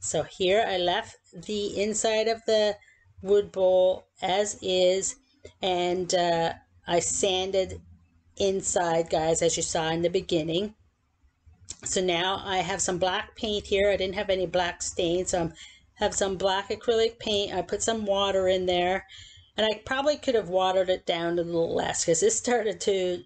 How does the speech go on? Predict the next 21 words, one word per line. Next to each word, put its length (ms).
dry 420
really 400
fast. 800
And, 540
uh, 260
but 120
I 60
had 200
a 220
spray 400
bottle 340
on 280
hand, 440
as 160
you'll 140
see 220
me 140
use 440
here 280
to, 720
um, 400